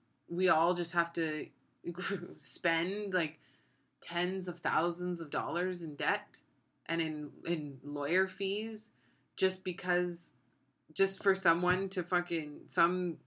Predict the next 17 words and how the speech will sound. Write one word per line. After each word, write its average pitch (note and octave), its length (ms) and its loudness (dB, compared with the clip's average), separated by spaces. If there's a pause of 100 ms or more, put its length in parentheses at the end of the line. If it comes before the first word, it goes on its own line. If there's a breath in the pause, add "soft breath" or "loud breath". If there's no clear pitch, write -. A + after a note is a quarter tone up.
(140)
judge D3+ 640 2 (460 soft breath)
to F3 120 0
s-, - 340 -4 (100)
put G3+ 120 -2
the G3+ 60 -4
gavel F#3 380 8
down C#3+ 400 0 (500 soft breath)
and F3+ 220 4
be F3+ 100 6
like, D3+ 220 0 (220)
"This G#3+ 440 4
is F3 140 2
the E3 100 0
parameters E3 800 0
of D3 160 -6
your D3 120 -2
parenting." C#3 640 -2